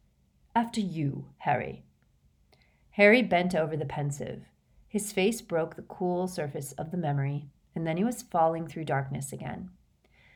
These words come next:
Seconds later, his feet hit firm ground. He opened his eyes and found that he and Dumbledore were standing in a bustling, old-fashioned London street.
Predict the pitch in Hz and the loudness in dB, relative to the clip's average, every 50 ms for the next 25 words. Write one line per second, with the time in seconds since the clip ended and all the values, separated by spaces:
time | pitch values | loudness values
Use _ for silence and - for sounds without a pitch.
0 | _ _ - - 262 269 269 320 302 285 - 202 170 165 160 160 165 190 190 - | _ _ 0 8 8 8 8 8 0 0 2 4 4 4 4 2 0 0 -4 -4
1 | - - - 269 196 143 135 - - 180 165 - - - - - 190 175 156 156 | -6 -6 -4 -2 -2 -2 -4 -4 0 0 0 0 -2 -6 -2 2 2 2 2 0
2 | 151 151 156 165 156 147 143 139 139 - - - - _ _ _ _ _ _ - | -2 -2 -2 0 0 0 0 -2 -2 -4 -8 -12 -14 _ _ _ _ _ _ 4
3 | 190 185 185 180 185 220 202 208 226 202 196 170 156 147 147 156 - - - - | 6 8 8 8 6 4 4 4 4 4 6 6 6 6 4 2 -2 -6 -12 -18
4 | _ _ _ _ _ _ - 196 190 233 226 214 208 202 - - - - 226 220 | _ _ _ _ _ _ -2 0 4 8 8 8 8 8 4 0 -4 -2 0 2
5 | 220 247 - - 285 277 233 196 165 147 139 147 147 147 143 143 143 147 - - | 2 2 0 -2 -2 0 0 0 0 0 0 0 0 0 0 -2 -2 -4 -6 -14
6 | _ _ _ _ - 185 180 - - - 233 262 285 247 175 - - - - - | _ _ _ _ -4 -4 -4 -2 -2 -2 0 0 0 0 -2 -4 -6 -10 -12 -10
7 | - 170 170 156 143 - - - 202 208 214 - - 240 226 226 233 233 226 226 | -8 -6 -6 -6 -6 -8 -8 -4 -2 -2 -2 -2 -4 -2 0 2 4 4 2 2
8 | 226 - - 180 196 226 226 220 - 208 175 180 180 - - 190 180 175 175 185 | 0 -2 -2 0 2 2 0 0 0 -2 0 0 -2 -2 -4 -2 -4 -4 -6 -8
9 | 180 - - 151 156 165 160 165 160 160 156 156 151 139 - - 147 147 - - | -12 -10 -10 -6 -4 -2 -2 -2 -2 -4 -4 -6 -6 -8 -8 -8 -8 -8 -8 -10
10 | - | -14